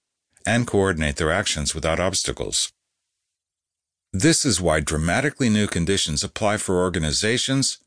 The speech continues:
companies, and all types of social structures. And that in turn will affect everyone and everything in all sectors of society. Politics, culture, finance, work. We end up with a set of completely new roles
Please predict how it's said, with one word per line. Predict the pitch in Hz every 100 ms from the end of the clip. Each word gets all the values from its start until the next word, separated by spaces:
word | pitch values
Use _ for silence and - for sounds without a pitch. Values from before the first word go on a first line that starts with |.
| _
companies, | 107 101 110 98 101 92 - _ _ _
and | 87 -
all | 120 131
types | - 104 -
of | 78
social | - - 98 -
structures. | 78 - 98 87 - - - - - _ _ _ _ _ _ _ - -
And | 113
that | 139 147
in | 113
turn | 85 87 98
will | 98
affect | 98 - 104 - -
everyone | 135 135 95 95 101
and | 95
everything | 117 135 127 - 87
in | 82 95 -
all | 143 160
sectors | - 82 - 73 73
of | 65
society. | - - 69 64 55 50 - _ _ _ _ _
Politics, | - 147 98 - - - - - - _ _ -
culture, | 165 165 - 65 -
finance, | - - 82 101 120 127 -
work. | 76 110 135 - - - _ _ _ _ _
We | - 127
end | 139 135
up | 135 135
with | 95
a | 90
set | - 135
of | 123 -
completely | 92 87 - 156 147 143
new | 120
roles | 113 82 62 71 -